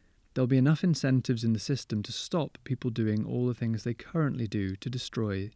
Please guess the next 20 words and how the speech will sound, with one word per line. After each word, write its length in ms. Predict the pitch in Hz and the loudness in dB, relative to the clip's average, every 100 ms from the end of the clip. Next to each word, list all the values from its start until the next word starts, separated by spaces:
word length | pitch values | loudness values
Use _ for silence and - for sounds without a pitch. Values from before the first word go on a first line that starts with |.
| - | -10
natural 360 | 123 - 107 | -8 -8 -8
habitats. 600 | 104 117 117 - - - - _ | -6 -4 -4 -6 -12 -16 -20 _
Why 180 | - 143 | 2 4
would 140 | 156 123 | 4 2
you 40 | |
cut 160 | 139 - | -2 0
down 200 | 120 110 | 2 2
the 60 | |
rainforest 720 | 104 170 160 - 104 107 - - | 4 4 4 2 -2 -4 -8 -6
if 180 | 180 - | -4 0
you 80 | |
know 240 | 165 131 120 | 4 4 4
it's 140 | 127 | 0
generating 640 | - 120 110 107 117 113 98 | -2 0 2 0 0 -2 0
billions 420 | 113 110 107 101 | 2 4 2 0
of 100 | 98 | -2
dollars 340 | 127 117 98 | -2 0 -2
for 120 | - 101 | -4 -6
your 100 | 101 | -4
community? 640 | 107 117 123 101 123 117 | 0 2 2 0 -6 -10